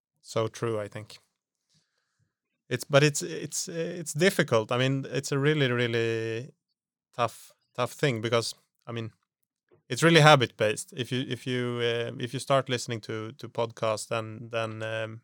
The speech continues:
it's hard to break out and just, uh, schedule time to, to, to walk and think. And I think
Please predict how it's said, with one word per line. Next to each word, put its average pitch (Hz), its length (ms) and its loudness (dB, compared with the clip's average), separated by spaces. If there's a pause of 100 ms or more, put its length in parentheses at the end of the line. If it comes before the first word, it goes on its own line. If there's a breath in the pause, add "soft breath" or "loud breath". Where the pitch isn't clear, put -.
(1000)
it's - 180 -2
hard 139 160 8
to 127 60 -2
break 120 280 4
out 113 340 4
and 107 140 -6
just, - 340 -8
uh, 110 360 -4 (160)
schedule 113 420 0
time 107 440 0
to, 107 460 -8 (140)
to, 110 160 -12
to 117 160 -10
walk 110 420 4
and 104 100 -6
think. 110 460 -4 (460)
And 117 140 2
I 123 80 6
think 143 440 2